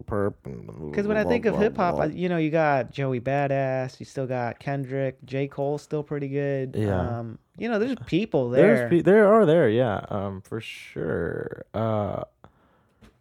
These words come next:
Speaker 1: but
Speaker 2: I don't know
Speaker 1: it's
Speaker 2: what
Speaker 1: definitely
Speaker 2: Tyler is
Speaker 1: changed.
Speaker 2: transitioning into, but he was pretty solid for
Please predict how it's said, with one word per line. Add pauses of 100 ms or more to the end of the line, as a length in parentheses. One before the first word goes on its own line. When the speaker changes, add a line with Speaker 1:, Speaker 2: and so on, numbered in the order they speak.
(120)
Speaker 1:
but (120)
Speaker 2:
I
don't
know
Speaker 1:
it's
Speaker 2:
what
Speaker 1:
definitely
Speaker 2:
Tyler
is
Speaker 1:
changed.
Speaker 2:
transitioning
into,
but
he
was
pretty
solid
for